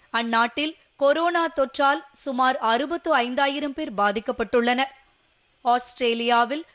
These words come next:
கொரோனா நோய் தொற்றால் உயிரிழந்தவர்களின் எண்ணிக்கை ஐம்பதாக உயர்ந்துள்ளது. மேலும் கூடுதலாக எழுபத்து எட்டு பேருக்கு அந்த நோய் தொற்று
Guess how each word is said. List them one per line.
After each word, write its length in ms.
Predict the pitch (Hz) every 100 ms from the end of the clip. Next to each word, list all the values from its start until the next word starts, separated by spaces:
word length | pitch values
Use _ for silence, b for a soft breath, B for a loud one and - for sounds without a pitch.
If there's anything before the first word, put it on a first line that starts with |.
| b
கொரோனா 440 | 277 285 330 330 311
நோய் 320 | 240 233 247
தொற்றால் 380 | 277 - 277 269 214
உயிரிழந்தவர்களின் 920 | 240 285 302 285 262 254 - 269 254 202 208
எண்ணிக்கை 340 | 226 233 285 349 B B 240
ஐம்பதாக 600 | 285 339 349 285 262 320 202
உயர்ந்துள்ளது. 600 | 214 220 233 233 254 269 _ b b b b
மேலும் 460 | 233 277 320 339 339 -
கூடுதலாக 720 | 262 285 285 285 277 277 294 226
எழுபத்து 380 | 233 302 320 320
எட்டு 220 | 277 277
பேருக்கு 440 | - 226 226 233 320 B B - 262
அந்த 180 | 311 330 233
நோய் 260 | 277 320
தொற்று 300 | - 285 311